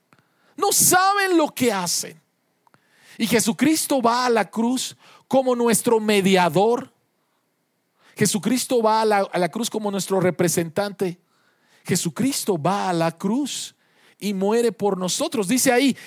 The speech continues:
"¿Quién condenará?". Cristo Jesús es el que murió e incluso el que resucitó y está a la derecha de Dios e intercede por nosotros.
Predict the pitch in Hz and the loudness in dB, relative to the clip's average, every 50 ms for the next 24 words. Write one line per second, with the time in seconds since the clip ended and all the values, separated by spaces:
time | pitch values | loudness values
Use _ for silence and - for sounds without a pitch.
0 | - - _ - - 269 302 320 349 370 - - 311 311 277 254 226 226 214 208 | -20 -10 _ 2 4 4 4 4 2 0 0 2 2 4 4 4 2 2 4 4
1 | 202 196 190 190 208 247 285 277 214 143 - _ _ _ _ _ _ _ _ _ | 2 2 4 4 2 2 2 0 -2 -4 -8 _ _ _ _ _ _ _ _ _
2 | _ _ _ _ _ _ _ - - 254 294 330 302 - - 311 302 - 240 220 | _ _ _ _ _ _ _ 0 2 4 4 4 2 2 2 0 2 2 2 0
3 | 196 - - 254 285 339 392 - - - - - - - - - - 247 254 - | 0 0 2 2 2 2 0 -2 -4 -8 -12 -20 -20 -20 -8 -2 0 2 2 4
4 | - 294 269 220 175 233 226 226 208 190 180 175 180 202 240 294 359 349 - - | 2 2 0 0 2 2 2 2 2 2 2 4 4 4 4 4 2 0 -2 -2
5 | 208 226 220 170 - 208 269 254 - 285 262 214 - 233 226 208 202 196 175 - | -2 -2 -2 -2 -2 0 0 2 2 0 0 0 0 0 2 2 2 2 0 -2
6 | 196 175 - - 175 156 - - 240 262 320 349 - - - - - - - - | -2 -2 -2 -2 -4 -2 0 0 2 2 0 -2 -6 -12 -20 -20 -20 -20 -12 -4
7 | - 190 202 190 165 - - - 247 247 254 254 247 240 214 214 214 233 233 - | 0 2 2 4 2 2 2 2 2 4 4 4 2 2 2 4 2 2 2 2
8 | - 220 190 185 175 190 214 240 269 262 - - - _ _ _ _ _ - 254 | 0 2 2 2 2 4 4 2 2 0 -2 -6 -10 _ _ _ _ _ 2 2
9 | 269 254 214 - - 233 262 262 262 254 233 185 - - 220 214 196 175 - - | 4 2 0 -2 -2 0 2 2 2 0 -4 -2 0 2 2 2 2 0 0 0
10 | - - 240 254 262 269 269 285 294 294 - _ _ _ _ _ _ _ _ _ | 2 2 2 2 2 2 2 0 -2 -4 -8 _ _ _ _ _ _ _ _ _
11 | _ _ _ _ _ - 202 190 190 185 175 160 - - 147 127 - - 107 104 | _ _ _ _ _ 0 0 0 0 0 -2 -4 -2 -2 -4 -4 -4 -8 -12 -12
12 | - - - - | -12 -14 -14 -16